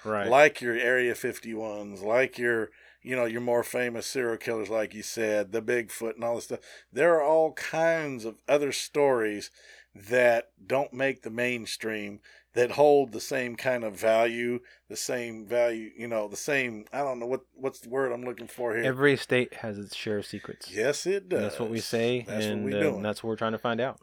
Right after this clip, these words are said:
Speaker 2: All right. Well, folks, you can find us on the fourth hand dot com media network.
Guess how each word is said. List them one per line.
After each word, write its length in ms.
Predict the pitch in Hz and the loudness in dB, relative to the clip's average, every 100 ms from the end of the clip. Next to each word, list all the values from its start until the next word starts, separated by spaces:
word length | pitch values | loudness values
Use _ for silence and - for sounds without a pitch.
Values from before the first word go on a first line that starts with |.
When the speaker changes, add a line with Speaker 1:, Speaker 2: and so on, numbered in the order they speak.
| - | -12
Speaker 2:
All 280 | 143 170 180 | -6 -4 -2
right. 280 | 208 156 104 | 0 0 -2
Well, 120 | 117 | -6
folks, 400 | - 190 208 - | 2 2 2 -8
you 100 | 190 | -10
can 160 | 196 | -10
find 400 | 170 165 165 175 | -2 4 4 4
us 260 | 175 208 - - | 2 0 -2 -6
on 300 | 131 127 120 | -4 -4 -4
the 220 | 113 110 | -6 -6
fourth 360 | - 165 170 | 0 2 2
hand 280 | 170 165 139 | 0 -2 2
dot 260 | 143 127 - | 2 2 -2
com 360 | 139 139 123 | -4 -2 -2
media 320 | 127 135 131 123 | -2 -4 -4 -4
network. 720 | 127 135 139 147 170 - | -2 -2 0 2 2 -2